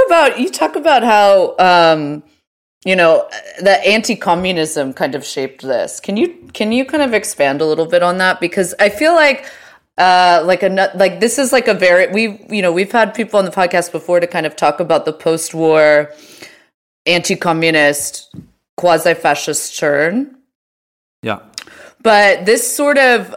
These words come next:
Speaker 1: um, the interest in, I think, the, the kind of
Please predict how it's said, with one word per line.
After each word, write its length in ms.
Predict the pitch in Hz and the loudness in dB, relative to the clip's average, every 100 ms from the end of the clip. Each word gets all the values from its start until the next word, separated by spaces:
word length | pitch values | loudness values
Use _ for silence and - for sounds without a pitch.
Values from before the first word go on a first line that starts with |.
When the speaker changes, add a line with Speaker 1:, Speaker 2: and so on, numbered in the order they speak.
| - | -2
Speaker 1:
um, 580 | 185 185 180 175 170 - | 0 2 2 -2 -6 -4
the 180 | 196 | -2
interest 520 | 240 294 294 226 - - | 0 -2 0 0 -2 -6
in, 300 | 196 196 190 | -4 -4 -4
I 120 | 180 | -6
think, 380 | 175 180 165 - | -6 -8 -8 -8
the, 520 | 156 165 160 156 - - | -2 2 4 2 0 -4
the 120 | 160 | -6
kind 340 | - 170 170 | -4 -4 0
of 400 | 170 165 156 - | 0 0 -2 -10